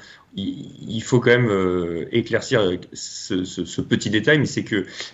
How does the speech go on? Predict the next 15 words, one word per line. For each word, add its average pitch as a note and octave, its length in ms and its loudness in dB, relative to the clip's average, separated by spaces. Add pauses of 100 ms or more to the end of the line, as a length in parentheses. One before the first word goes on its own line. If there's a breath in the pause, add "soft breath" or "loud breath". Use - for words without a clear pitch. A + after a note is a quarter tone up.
(100)
euh, F#2+ 300 6
les G#2+ 160 2
distributeurs, A#2+ 760 0
euh, F2+ 200 2
les F#2 100 -2
gros A#2 180 4
distributeurs A#2 460 0
français A2 420 -2 (120)
comme, A#2 240 2
euh, F#2 100 4
les, F2 480 2
les E2+ 140 0
gros G2+ 160 2
distributeurs G2 560 2
américains, F#2 500 2